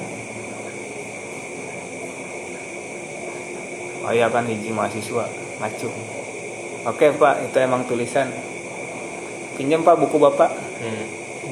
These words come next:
Speaker 1: Bantingkeun, ditincakan. "Kamu apa-apaan?"
Speaker 2: Nah.
Speaker 1: Kalau balik ngambek.
Speaker 2: Tulisan, Pak.
Speaker 1: "Itu cuma tulisan Bapak, Pak."
Speaker 2: Nah.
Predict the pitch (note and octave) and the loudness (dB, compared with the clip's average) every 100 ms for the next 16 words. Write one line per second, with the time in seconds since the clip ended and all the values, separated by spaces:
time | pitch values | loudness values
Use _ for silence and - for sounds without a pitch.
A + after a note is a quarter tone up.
0 | A2+ - D3+ D#3 D#3 D#3 C#3 D#3+ C3 - | 2 6 6 8 8 8 8 8 8 4
1 | F#3+ D3 C3+ D#3 C#3+ - - - - G3 | 6 6 6 4 2 0 -8 -8 4 10
2 | A#3+ A#3 G3+ G#3 G#3 G#3 - C#4 A3+ F3 | 10 10 8 8 10 8 8 6 6 6
3 | G#2+ G3+ F#3+ F#2 F2+ - - - C#3 C3+ | 6 6 6 6 4 2 2 8 10 12
4 | C3+ C#3 C#3+ C3+ D3 D3+ - G#2 G2 C3+ | 10 10 8 6 8 6 6 6 6 6
5 | - - - - - B3 - B3+ - A#3+ | 4 4 4 4 4 4 6 6 8 8
6 | F4 E4+ F4+ G4 G#4 F4 F#4+ - - A2+ | 10 10 10 10 8 8 6 4 4 6
7 | A2+ G#2+ G#2 G2+ | 8 8 8 6